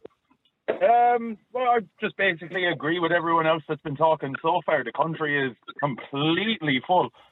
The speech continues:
Like, I'm from Cork originally. I'm living in Galway now the last four years. I've seen the homeless crisis in two different counties. And as much as I've been in Dublin over the years as well, we have a massive homeless crisis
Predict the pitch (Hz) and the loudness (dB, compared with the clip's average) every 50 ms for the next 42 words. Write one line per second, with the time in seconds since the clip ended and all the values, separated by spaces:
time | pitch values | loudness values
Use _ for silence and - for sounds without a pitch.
0 | _ - 151 160 170 170 156 226 233 233 202 - - 202 196 196 - - 170 175 | _ 0 2 2 2 2 2 2 2 2 2 0 0 2 2 2 0 -2 -8 -8
1 | 180 160 143 147 151 151 156 147 147 147 151 143 147 147 147 156 156 160 156 147 | -6 -8 -8 -2 -2 0 0 0 -4 -4 -6 -6 -6 -4 0 2 2 2 2 -2
2 | 143 143 143 143 139 131 135 135 131 135 - - - 135 131 131 131 135 127 120 | -6 -4 -4 -4 -4 -4 -2 -2 -2 -2 -2 -6 -12 -10 -8 -6 -6 -6 -8 -8
3 | 117 131 123 - - 170 170 165 160 143 139 156 156 151 143 139 - - - 131 | -8 -12 -12 -10 -8 -6 -4 -2 -2 0 2 2 2 2 0 -4 -6 -2 -2 0
4 | 135 135 - - 120 - 143 123 - 139 139 123 123 - 139 127 - - 135 131 | 0 -2 -4 -6 -10 -6 -6 -8 -6 -6 -6 -6 -4 -4 -4 -6 0 0 0 0
5 | 131 127 127 120 117 110 - _ - - - - - - - - - 143 135 131 | 0 -2 -4 -4 -4 -4 -6 _ -20 -20 -20 -10 -2 -2 0 0 0 0 0 -2
6 | 117 - 135 131 123 143 147 135 - - 123 127 123 113 107 139 143 135 127 127 | -4 -2 -4 -2 2 2 0 0 0 -6 -4 -4 -4 0 0 0 0 0 -4 -2
7 | 120 135 143 139 127 135 135 131 127 123 117 113 120 127 127 123 120 110 113 113 | 2 2 2 2 0 -4 -4 -2 -2 -4 -4 -6 -8 -8 -6 -8 -8 -10 -12 -12
8 | 104 131 143 135 123 113 _ _ 123 143 156 139 135 131 131 147 151 147 135 - | -4 0 0 0 0 -2 _ _ -6 -6 -4 -2 -2 -2 0 0 0 0 0 -4
9 | 139 123 - 139 139 135 127 120 113 - - 120 123 127 - - | -8 -8 -4 -2 -2 -2 -2 -4 -8 -6 -6 -6 -6 -6 -8 -12